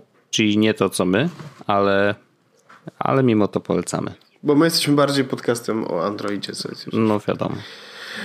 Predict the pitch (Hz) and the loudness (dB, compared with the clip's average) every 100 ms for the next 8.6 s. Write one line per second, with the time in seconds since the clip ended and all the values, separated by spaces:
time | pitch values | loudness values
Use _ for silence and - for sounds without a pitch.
0 | 160 - 135 131 131 135 135 170 466 269 | -8 -2 0 2 2 2 2 4 2 2
1 | 135 120 139 190 233 254 - 180 123 117 | 4 4 4 4 2 0 2 4 4 2
2 | - 120 120 175 131 120 120 113 117 110 | 0 0 2 4 4 2 0 -2 0 -2
3 | - 139 170 170 _ _ - 123 120 120 | 0 -2 -2 -8 _ _ -4 0 2 2
4 | 120 120 120 131 131 131 - - 135 127 | 2 2 2 0 0 -2 -4 0 2 2
5 | 127 127 147 135 139 135 131 127 123 135 | 2 0 2 4 4 2 0 -4 -4 0
6 | 123 127 123 123 120 117 117 - 120 - | 2 4 2 0 -2 -2 -2 -2 -2 -2
7 | - 123 - 113 131 175 - 127 120 127 | -2 -2 0 -2 0 2 2 0 0 2
8 | 320 107 104 - - | 4 4 2 -2 -12